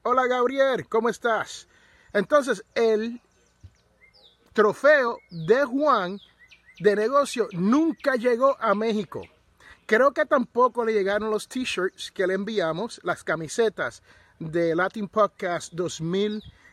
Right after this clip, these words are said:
diecisiete. Dije dieciocho, quise decir diecisiete. Entonces, ¿qué pasó? Hola, ¿cómo estás, Gabriel?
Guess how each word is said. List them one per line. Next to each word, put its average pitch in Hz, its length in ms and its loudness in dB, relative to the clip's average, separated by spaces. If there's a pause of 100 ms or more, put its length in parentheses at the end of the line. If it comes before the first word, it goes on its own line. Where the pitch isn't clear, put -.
diecisiete. 208 960 -2
Dije 208 160 -4
dieciocho, 269 540 -6 (500)
quise 226 300 -2
decir 220 380 -4
diecisiete. 196 1080 -4 (960)
Entonces, 240 720 0
¿qué 254 220 4
pasó? 202 500 -4
Hola, 269 460 2 (520)
¿cómo 233 180 0
estás, 220 260 -2
Gabriel? 214 480 2